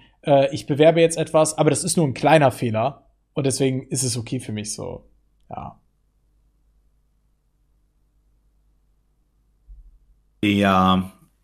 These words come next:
Speaker 1: Ich, ja. Aber
Speaker 2: Ich
Speaker 1: ich
Speaker 2: sag mal
Speaker 1: find's,
Speaker 2: so,
Speaker 1: ja.
Speaker 2: vielleicht wird sich meine Meinung irgendwann, wenn ich, irgendwann, ich hab irgendwann Kinder und diese Kinder machen Fehler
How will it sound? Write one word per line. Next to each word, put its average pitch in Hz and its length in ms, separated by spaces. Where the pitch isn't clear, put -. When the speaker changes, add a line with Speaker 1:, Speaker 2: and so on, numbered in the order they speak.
Speaker 1:
Ich, - 200
ja. 104 440
Aber 139 80
Speaker 2:
Ich 143 40
Speaker 1:
ich 156 40
Speaker 2:
sag 233 120
mal 208 60
Speaker 1:
find's, 165 120
Speaker 2:
so, 127 100
Speaker 1:
ja. 113 40
Speaker 2:
vielleicht 190 240
wird - 100
sich 180 100
meine 160 140
Meinung 156 280
irgendwann, 110 340
wenn 123 140
ich, - 260
irgendwann, 151 280
ich 143 80
hab 147 80
irgendwann 135 220
Kinder 110 480
und 117 160
diese 147 120
Kinder 156 180
machen 135 200
Fehler 113 640